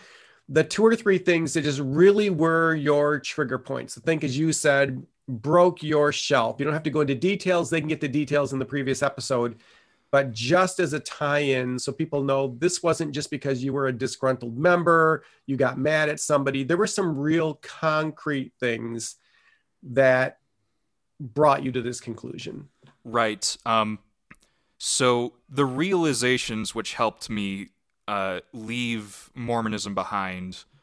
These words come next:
Speaker 2: were the fact that they were actively misrepresenting and misquoting, um,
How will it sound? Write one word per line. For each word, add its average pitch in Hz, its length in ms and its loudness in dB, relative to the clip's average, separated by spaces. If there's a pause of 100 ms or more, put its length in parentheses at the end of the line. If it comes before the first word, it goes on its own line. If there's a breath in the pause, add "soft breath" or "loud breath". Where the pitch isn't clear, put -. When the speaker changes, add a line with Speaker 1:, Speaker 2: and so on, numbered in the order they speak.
(800)
Speaker 2:
were 120 240 -2
the 107 80 -8
fact 117 380 4
that 104 180 -2 (140)
they 113 180 0
were 101 400 -2 (760)
actively 123 880 -4 (100)
misrepresenting 110 1200 -4
and 98 320 -8
misquoting, 101 880 -4 (540)
um, 95 400 -2